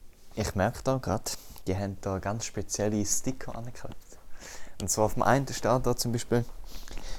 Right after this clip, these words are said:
"Gönne dir eine Kaffeepause und nimm eine Außensicht auf dein Projekt ein." Aha, willst du einfach nur einen Kaffee trinken?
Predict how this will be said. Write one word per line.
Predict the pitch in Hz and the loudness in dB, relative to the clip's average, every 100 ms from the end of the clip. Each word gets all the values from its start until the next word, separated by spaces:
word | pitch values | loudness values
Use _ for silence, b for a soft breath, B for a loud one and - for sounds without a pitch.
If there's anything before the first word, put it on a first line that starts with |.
| - | 6
"Gönne | - 160 175 | 10 12 12
dir | 156 - | 8 8
eine | 123 117 | 6 6
Kaffeepause | - 131 - 151 - 139 165 165 | 10 10 10 2 8 8 10 6
und | 120 113 | 6 4
nimm | 127 135 | 4 4
eine | 113 113 - | 4 4 6
Außensicht | 110 120 - 110 113 - - | 6 6 2 -2 -2 -2 -2
auf | 101 - | -2 2
dein | 101 | 0
Projekt | 110 104 101 - - | 0 0 2 2 -2
ein." | 87 87 85 95 b b b b - | 0 0 -2 -6 b b b b 4
Aha, | - 226 151 95 90 B B B B - | 8 10 10 8 8 B B B B 0
willst | 113 | 8
du | |
einfach | 117 110 | 8 8
nur | 156 | 4
einen | 160 | 4
Kaffee | - 165 165 | 6 6 6
trinken? | - - - - | 6 2 0 0